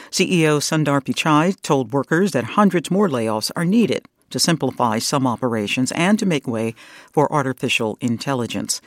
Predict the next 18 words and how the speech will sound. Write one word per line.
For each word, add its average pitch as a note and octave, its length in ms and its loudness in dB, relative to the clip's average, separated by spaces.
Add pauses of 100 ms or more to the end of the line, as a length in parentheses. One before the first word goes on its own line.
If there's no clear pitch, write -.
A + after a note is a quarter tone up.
(360)
Last D3+ 360 2
week, C3 160 -4
the B2 80 -8
search A#2+ 280 -2
engine A2+ 280 0
giant A2+ 360 -2
said B2 160 0
it A2+ 80 -4
was A2+ 120 -4
cutting B2+ 280 0
jobs C3 400 0
in D3 100 -2
its C#3+ 140 -2
voice F#3 380 2
assistant - 500 -6
and B2+ 220 -2
hardware F#3 480 0
units. G#2 480 -4